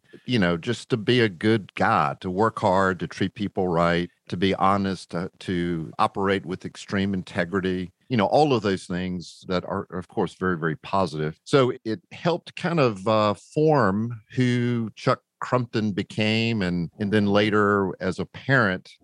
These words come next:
what I tried to do with my kids and give them a similar worldview, maybe not as conservative, not as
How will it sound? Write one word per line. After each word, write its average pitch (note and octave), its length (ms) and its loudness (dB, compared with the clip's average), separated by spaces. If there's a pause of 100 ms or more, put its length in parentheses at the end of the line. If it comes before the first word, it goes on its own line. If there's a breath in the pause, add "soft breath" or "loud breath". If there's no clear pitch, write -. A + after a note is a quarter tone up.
what G#2 100 0
I G#2 80 2
tried G#2 280 0
to G2 60 -4
do F#2 180 2
with F#2 200 0
my F2+ 120 -2
kids F#2 540 0
and F2 180 -6 (120)
give F#2+ 180 0
them F2 320 2
a D#2+ 140 -4
similar F#2+ 760 0 (520)
worldview, F2+ 800 2
maybe G#2+ 340 0
not F#2+ 340 0
as - 480 -6
conservative, G2 840 0
not G#2 300 2
as - 520 -2